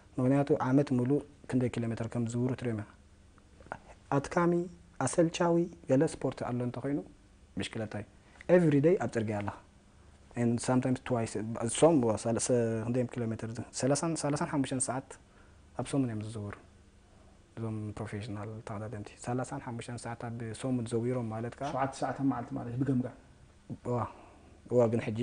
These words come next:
Speaker 1: ት-፣ twice a day ገለ መለ
Speaker 2: እንዳገበርካ።
Speaker 1: ስ-፣ three times a day ት-፣ ዝወፅሉ ሰዓታት በቃ ካብታ ብሽክሌታ ክወርዱ ነፍሶም ክሕፀቡ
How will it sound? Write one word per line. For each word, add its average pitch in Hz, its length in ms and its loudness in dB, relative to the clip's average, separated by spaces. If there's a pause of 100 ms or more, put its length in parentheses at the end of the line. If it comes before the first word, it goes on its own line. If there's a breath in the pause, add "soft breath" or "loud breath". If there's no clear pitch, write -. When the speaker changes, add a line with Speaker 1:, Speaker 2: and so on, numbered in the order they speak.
(160)
Speaker 1:
ት-፣ 117 280 0
twice 117 280 0
a 117 80 0
day 113 220 0
ገለ 107 180 -2
መለ 113 180 0 (160)
Speaker 2:
እንዳገበርካ። 127 640 2
Speaker 1:
ስ-፣ 117 120 -6
three 135 220 0
times 117 240 -2
a 113 100 0
day 117 220 2
ት-፣ - 140 -8 (280)
ዝወፅሉ 110 440 -6
ሰዓታት 113 340 -8 (1500 loud breath)
በቃ 185 240 8
ካብታ 156 300 4
ብሽክሌታ 170 360 6
ክወርዱ 170 280 4 (140)
ነፍሶም 127 320 4
ክሕፀቡ 165 380 -2